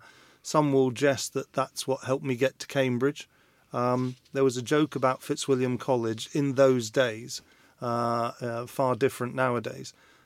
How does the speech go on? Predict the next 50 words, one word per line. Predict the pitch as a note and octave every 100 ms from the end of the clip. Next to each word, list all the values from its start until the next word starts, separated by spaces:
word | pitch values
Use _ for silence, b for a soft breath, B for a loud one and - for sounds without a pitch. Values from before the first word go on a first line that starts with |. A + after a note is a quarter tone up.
| b -
that | B2+
if | B2+ -
you, | C3 B2+ B2 B2
uh, | B2 A#2+ b b b b
if | B2+ C3+
you | C3
went | D3 D3+
for | C#3
an | C3
interview, | C3 B2+ - A#2+
they | A#2+ B2
threw | C3+ B2+
you | A#2+
a | A#2
ball. | A#2+ A#2 A2
If | G#2+ B2+
you |
caught | - D#3+ D#3 -
it, | C#3+
you | B2+
were | B2 A#2+
in. | A#2+ A#2
Caught | A2+ D#3+ C#3+ -
it | C#3
and | B2
passed | B2+ A#2 -
it | C#3
back, | - B2 -
that | C3
was | C#3 A#2
an | B2
exhibition. | B2+ C3 A#2 B2+ - B2 A2+ B B B
And | B2+
if | -
you | C#3
managed | C#3+ C3
to | B2
drop | C3 C#3
kick | - C#3 -
it |
into | C#3 -
the | B2
waste | C3 B2
paper | - B2 A#2+
bin, | A#2 B2 A#2+
that | B2+
was | A#2
an | B2+
open | C3 A2+
scholarship. | - C3 B2 A#2+ -